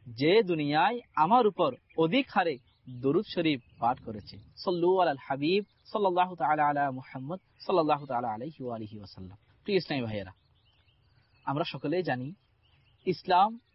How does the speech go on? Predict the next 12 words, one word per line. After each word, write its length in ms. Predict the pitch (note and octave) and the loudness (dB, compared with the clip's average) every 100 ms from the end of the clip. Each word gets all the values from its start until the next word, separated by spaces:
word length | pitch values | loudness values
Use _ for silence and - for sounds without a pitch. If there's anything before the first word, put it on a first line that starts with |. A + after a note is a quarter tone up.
| _ _ _ _ _ _ _ _ - | _ _ _ _ _ _ _ _ -6
এবং 300 | C3+ D3 F#3+ - _ _ - | 0 0 -2 -8 _ _ -18
শরীয়তের 540 | - A#3 A#3+ A#3+ A3+ F3 | -4 0 2 2 2 0
বিধিবিধান 440 | D#3+ G3+ F#3 D#3+ | 0 0 0 -2
সম্পর্কে 520 | - B2 A#2 G2+ - - _ _ _ _ _ _ _ _ _ - | -2 -12 -12 -16 -18 -20 _ _ _ _ _ _ _ _ _ 0
আমাদেরকে 640 | E3 A3+ A#3 G3 G3 A3 - _ _ | 4 6 4 2 4 4 2 _ _
অবহিত 360 | D#3 E3+ G#3 C4 | 2 2 2 -2
করার 300 | G#3 D#3 C#3 | 0 0 0
জন্য 440 | C#3 C3+ C3 E3 D4 _ _ _ _ _ _ _ | -4 -8 -4 -6 -8 _ _ _ _ _ _ _
ওই 240 | F#3 G#3+ C4+ | 2 4 4
ব্যক্তিরই 420 | A3+ - G#3 C4 | 2 2 0 2
প্রয়োজন 360 | - F#3+ E3 D3 | 4 4 4 0
হয় 220 | C#3+ | -2